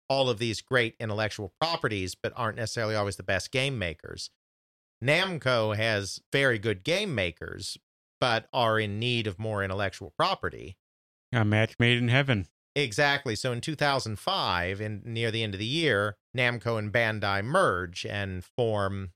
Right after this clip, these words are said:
Speaker 1: a new company called Bandai Namco. It's actually interesting. It's now called Bandai Namco Worldwide.
Speaker 2: Hmm.
Speaker 1: But when it was first created, the international subsidiaries were called Namco Bandai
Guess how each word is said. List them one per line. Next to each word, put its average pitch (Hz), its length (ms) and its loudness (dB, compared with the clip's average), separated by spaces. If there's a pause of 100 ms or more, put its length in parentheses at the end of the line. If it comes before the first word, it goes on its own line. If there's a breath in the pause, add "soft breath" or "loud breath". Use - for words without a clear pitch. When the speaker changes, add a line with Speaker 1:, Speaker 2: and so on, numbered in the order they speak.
Speaker 1:
a 98 480 2
new 101 200 -4
company 98 320 -4
called 101 260 -2
Bandai 98 400 0
Namco. 120 440 -2 (600)
It's - 60 -12
actually 143 240 2
interesting. 117 380 -4 (340)
It's 156 200 -2
now 202 200 2
called 147 320 0
Bandai 123 320 2
Namco 113 340 -2
Worldwide. 98 640 -4 (420)
Speaker 2:
Hmm. 147 220 4 (140)
Speaker 1:
But 139 260 2
when 147 220 2
it 147 80 -2
was 131 160 -2
first - 280 -2
created, 139 520 0 (580)
the 127 520 2 (200)
international 139 600 2
subsidiaries 107 680 -2
were 107 100 -6
called 107 300 0
Namco 107 440 0
Bandai 120 500 0